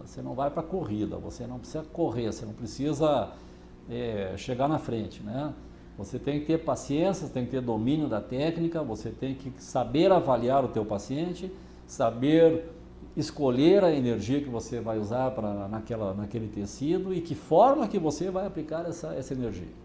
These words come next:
Quer dizer, é um, é um, é um complexo bastante interessante. Mas na hora que a gente conseguir entender isso tudo, isso aí é uma, a gente chega a rir sozinho depois. Por quê? Porque você vê o resultado com poucas aplicações.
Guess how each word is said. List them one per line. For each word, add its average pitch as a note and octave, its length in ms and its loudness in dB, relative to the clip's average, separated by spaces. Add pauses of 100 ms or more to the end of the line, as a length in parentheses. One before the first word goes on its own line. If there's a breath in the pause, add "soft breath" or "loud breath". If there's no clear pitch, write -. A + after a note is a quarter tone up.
(500 loud breath)
Quer - 60 -8
dizer, A2 200 -4
é C#3 80 0
um, F3 200 -2 (840 loud breath)
é C#3+ 60 -6
um, G#3+ 400 -6
é F#3 100 -2
um F3 580 0
complexo D3+ 680 6
bastante E3+ 360 2
interessante. G3 540 2
Mas G3 160 2
na B3 80 6
hora C#4 160 6
que D#4 140 -6
a D#4+ 140 2
gente F#3+ 280 0
conseguir C#3 540 4
entender A#2 480 0
isso G2+ 200 -6
tudo, D3 420 0 (380 loud breath)
isso - 280 -4
aí D3+ 180 2
é F3 80 4
uma, D#3+ 840 2
a A#2+ 40 2
gente E3 260 0
chega G3 240 4
a E3+ 40 6
rir G3+ 160 2
sozinho G3+ 440 4
depois. F#3+ 400 4
Por - 180 -2
quê? C3+ 140 2
Porque - 120 -4
você G3 180 0
vê E3 240 4
o B3 140 6
resultado D#3 960 2 (520 loud breath)
com F#3+ 300 0
poucas A3 460 4
aplicações. G3+ 840 -2